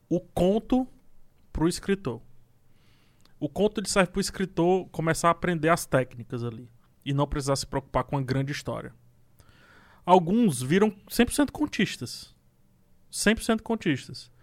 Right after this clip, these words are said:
Só que eles vão ser mais lembrados pelo nome deles, como o Edgar Allan Poe, por exemplo,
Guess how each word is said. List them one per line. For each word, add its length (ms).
Só 160
que 80
eles 140
vão 100
ser 140
mais 220
lembrados 580
pelo 220
nome 320
deles, 500
como 320
o 80
Edgar 240
Allan 160
Poe, 200
por 140
exemplo, 400